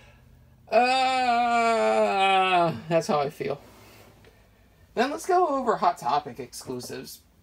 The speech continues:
From, yeah, everything else from here on out is Dragon Ball. I got the Golden Shenron. Mine shipped without a sticker, so I gotta get a replacement sticker. I gotta get two replacement stickers, actually. Three, three replacement stickers, two from Hot Topic.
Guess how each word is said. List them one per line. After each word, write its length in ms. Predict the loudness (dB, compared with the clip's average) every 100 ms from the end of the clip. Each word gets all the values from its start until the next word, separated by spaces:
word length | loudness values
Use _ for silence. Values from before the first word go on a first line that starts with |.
| _ -20
From, 400 | -6 -4 -4 -8 -16 -6
yeah, 200 | -2 -2
everything 340 | -2 -2 0 2
else 160 | 2
from 180 | 0 -4
here 280 | -2 -2 -4 -10
on 100 | -4
out 140 | -4 -4
is 100 | 0
Dragon 340 | 0 0 -2
Ball. 220 | -2 -2 -4 -20 -18 -20 -16 -12 -2
I 200 | 0 2
got 180 | 0
the 80 | 0
Golden 280 | 4 4 4
Shenron. 600 | 2 0 2 0 0 -2 -2
Mine 240 | 0 0
shipped 260 | 0 -6 -6
without 300 | -2 -2 -2
a 40 |
sticker, 400 | -8 -10 -8 -8
so 160 | -6 -8
I 80 | -6
gotta 160 | -6
get 140 | -6 -8
a 40 |
replacement 500 | -10 -8 -8 -8 -12
sticker. 300 | -14 -12 -8
I 80 | -4
gotta 140 | -4
get 160 | -4 -8
two 260 | -4 -4
replacement 600 | -4 -8 -10 -12 -10 -14
stickers, 380 | -14 -14 -14 -8
actually. 600 | -8 -10 -16 -18 -14 -16 _ _ _ _ _ -10
Three, 400 | -6 -4 -6 -8
three 440 | -10 -6 -4 -6
replacement 480 | -6 -6 -4 -4 -6
stickers, 340 | -8 -6 -8 -8
two 200 | -8 -8
from 200 | -8 -4
Hot 220 | -4 -2
Topic. 400 | -2 -2 -6